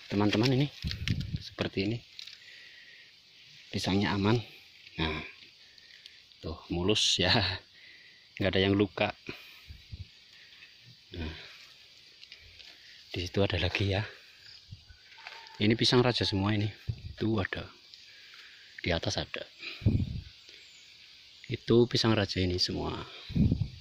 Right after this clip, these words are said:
Termasuk di atas. Sebelahnya itu. Kalau sebelah situ pisang kepok. Ini tanaman baru ini. Pisang raja du-,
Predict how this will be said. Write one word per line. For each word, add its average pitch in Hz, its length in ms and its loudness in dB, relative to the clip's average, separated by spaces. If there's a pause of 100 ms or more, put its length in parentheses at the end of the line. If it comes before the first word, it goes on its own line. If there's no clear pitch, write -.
(840)
Termasuk 85 400 -4
di 78 160 -2
atas. - 640 -4 (1200)
Sebelahnya 85 640 -2
itu. 85 320 -2 (1900)
Kalau 92 320 0
sebelah 95 320 2
situ 98 720 4
pisang 90 240 2
kepok. - 640 -4 (1200)
Ini 143 320 4
tanaman 139 320 6
baru 113 320 6
ini. 131 160 6 (480)
Pisang 110 240 0
raja 107 320 2
du-, 104 160 -8